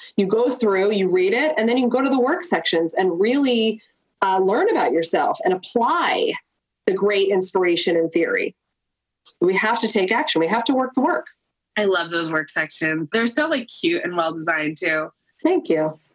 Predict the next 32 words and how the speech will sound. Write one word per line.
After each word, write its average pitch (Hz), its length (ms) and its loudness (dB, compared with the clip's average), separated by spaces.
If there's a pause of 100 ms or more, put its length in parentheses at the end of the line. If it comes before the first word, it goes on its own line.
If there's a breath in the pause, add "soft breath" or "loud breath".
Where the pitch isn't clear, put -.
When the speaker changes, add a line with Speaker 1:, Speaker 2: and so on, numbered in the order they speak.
(160)
Speaker 2:
I've 233 240 -4
started 311 400 -2
saying 247 260 0
this 208 160 -2
on 196 120 0
my 185 100 0
podcast 185 560 -4
at 143 80 -4
the 175 160 0
end. 113 440 -4 (760)
Wh-, 202 180 2
it 214 240 -2
totally 262 300 0
came 214 280 -2
out 180 340 -2 (720)
just 170 260 -2 (180)
channeled. 160 500 -2 (720)
And 208 140 0
I 208 380 -2
say 220 180 0
now, 190 440 0
"I 202 100 -2
hope 277 340 -2
you 339 160 4
have 233 120 -2
learned 226 440 0
something 294 420 2
today 180 480 0
that - 120 0
you'll 180 220 0
implement 180 560 -2
tomorrow." 143 680 -4